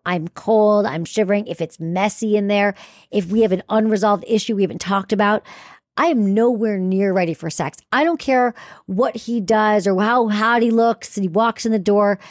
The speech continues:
My brain has not done all the, has not worked all the factors, and all the pillars I talk about in Sex Q are not lined up for me to be ready for sex. We just don't work. I'm a,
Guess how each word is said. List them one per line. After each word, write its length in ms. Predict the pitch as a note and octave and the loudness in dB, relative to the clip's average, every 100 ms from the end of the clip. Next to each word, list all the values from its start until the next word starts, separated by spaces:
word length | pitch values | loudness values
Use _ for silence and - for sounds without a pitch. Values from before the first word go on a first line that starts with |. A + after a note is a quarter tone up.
| - - - | -20 -16 -4
My 320 | F#3+ A#3+ D4+ | 0 2 0
brain 560 | G#3+ G3 A3 A3+ G#3 F3+ | -2 -2 0 0 -2 -4
has 180 | F#3 | -4
not 260 | G3 G3+ G3+ | -4 -4 -4
done 180 | G3+ G3 | -4 -2
all 320 | G#3+ A3 G#3+ | 0 0 2
the, 80 | G3+ | 0
has 180 | F#3 F3+ | -2 -2
not 320 | A3 A#3 F#3 | -2 -2 -2
worked 220 | F#3+ F#3 | -2 -2
all 280 | - F#3+ G3+ | -2 2 2
the 80 | G3 | 0
factors, 580 | - F3+ - F3+ E3+ D#3 | 0 -2 0 0 0 0
and 140 | E3 | 0
all 160 | F3+ G#3 | 2 2
the 100 | F#3+ | 0
pillars 460 | G3 G#3+ G#3 G3 | 0 2 2 2
I 80 | F#3 | 0
talk 240 | F#3 F#3 F3+ | 0 -2 0
about 140 | F3 | -2
in 60 | E3+ | -2
Sex 220 | F3 - | -6 -2
Q 160 | F3+ | -2
are 140 | - F3 | 0 0
not 320 | F#3+ G3+ - | 0 0 -2
lined 320 | F#3+ F3 E3+ | -2 0 0
up 160 | E3+ - | -2 -2
for 160 | F3 | -4
me 160 | E3+ F3 | -2 -4
to 80 | E3 | -4
be 100 | E3 | -4
ready 240 | E3+ F3 | -4 -4
for 160 | F3 - | -6 -8
sex. 420 | - - - - - - - | -6 -6 -6 -10 -10 -20 -10
We 220 | F#3+ B3 | 2 4
just 200 | C4+ C#4+ | 4 0
don't 200 | A3+ G#3 | 0 -2
work. 220 | F#3+ F#3 - | 0 -2 0
I'm 240 | A3+ C4 | 0 2
a, 100 | A3+ | 0